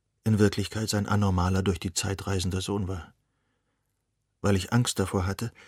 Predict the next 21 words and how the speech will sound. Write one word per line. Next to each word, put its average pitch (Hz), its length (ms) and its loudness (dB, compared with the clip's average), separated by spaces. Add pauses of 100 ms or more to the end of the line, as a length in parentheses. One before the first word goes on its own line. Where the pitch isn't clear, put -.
(580)
weil 95 240 6
er 92 60 6
mich, 117 420 -2 (220)
den 92 120 -4
Überlebenden, 98 600 2
gehasst - 480 -4
hat. - 220 -14 (1200)
Weil 101 280 2
ich - 220 0
mich 110 380 -2
ihm 117 480 2
insgeheim 107 560 0
für - 160 -2
etwas, 98 280 0
das 95 160 0
in 95 100 2
seinen 98 280 2
Augen 90 260 0
ein 85 160 0
Mangel 110 280 2
ist - 420 -6